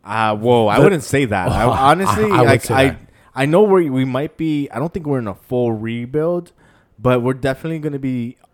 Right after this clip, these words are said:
Speaker 1: either upgrading our, our, um, uh, our franchise with, like, top players, 'cause we might have the money for it.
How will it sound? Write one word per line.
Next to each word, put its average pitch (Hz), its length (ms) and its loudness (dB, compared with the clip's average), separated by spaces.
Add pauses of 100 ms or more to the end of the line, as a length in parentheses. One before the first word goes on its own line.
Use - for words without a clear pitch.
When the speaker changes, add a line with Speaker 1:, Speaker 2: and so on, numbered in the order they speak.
Speaker 1:
either 117 260 -4
upgrading 131 800 -8 (100)
our, 101 500 -2 (800)
our, 104 240 -2
um, 98 240 -6
uh, 95 40 -4
our 90 640 -6
franchise 139 680 -8
with, 107 160 -6
like, 101 420 -12
top 117 300 -10
players, 120 540 -4
'cause 117 180 -4
we 113 140 0
might 113 240 -4
have 104 200 -6
the 104 60 -6
money 101 260 -8
for 87 220 -12
it. 76 160 -16